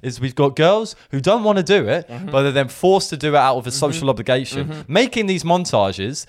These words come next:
Speaker 1: these ridiculously long Instagram stories for your friend's birthday,
Speaker 2: Mm.
Speaker 1: out of a pure social obligation. And then the person whose birthday it is has to repost that only out of pure
Speaker 2: Mm-hmm.
Speaker 1: social obligation.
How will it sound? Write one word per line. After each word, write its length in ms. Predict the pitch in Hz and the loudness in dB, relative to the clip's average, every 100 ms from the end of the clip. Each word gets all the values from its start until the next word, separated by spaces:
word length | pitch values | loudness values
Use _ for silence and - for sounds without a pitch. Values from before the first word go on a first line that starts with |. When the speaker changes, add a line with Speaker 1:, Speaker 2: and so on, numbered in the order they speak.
| - | -10
Speaker 1:
these 180 | 139 131 | -6 -6
ridiculously 420 | 127 175 151 147 | -2 -2 -2 -4
long 200 | 147 143 | -2 0
Instagram 320 | 127 135 127 | -2 -2 -2
stories 440 | 117 135 127 117 - | -2 -2 0 0 -6
for 300 | - 139 120 | -2 0 2
your 120 | 117 | 0
friend's 260 | - 120 101 | 0 -2 0
birthday, 560 | 120 123 120 85 85 | 2 2 0 -6 -10
Speaker 2:
Mm. 300 | 117 127 127 107 | -12 -16 -12 0
Speaker 1:
out 180 | 170 180 | 2 4
of 80 | 156 | 0
a 100 | 165 | -2
pure 320 | - 180 196 | 2 2 2
social 320 | - 160 160 | 0 0 0
obligation. 600 | 139 131 139 135 95 95 - - | 0 0 0 -2 -8 -14 -18 -6
And 160 | 190 233 | -2 2
then 240 | 226 175 - | 2 0 -4
the 80 | - | 0
person 280 | 247 240 220 | 2 2 0
whose 100 | 202 | -2
birthday 440 | 226 233 233 123 | 0 2 0 -2
it 40 | 107 | -2
is 120 | 131 - | -8 -6
has 180 | - 196 | -4 -2
to 80 | 185 | -2
repost 520 | 165 247 240 120 107 | 0 -2 0 -4 -2
that 200 | 131 160 - _ | 0 0 -4 _
only 260 | 202 202 190 | 2 4 4
out 140 | 175 | 4
of 180 | 156 139 - | 2 0 -6
pure 360 | - 165 160 | 2 4 4
Speaker 2:
Mm-hmm. 100 | 151 - | 2 -4
Speaker 1:
social 340 | - 160 - | -2 0 -2
obligation. 520 | 139 139 127 - 87 | -2 0 0 -2 -10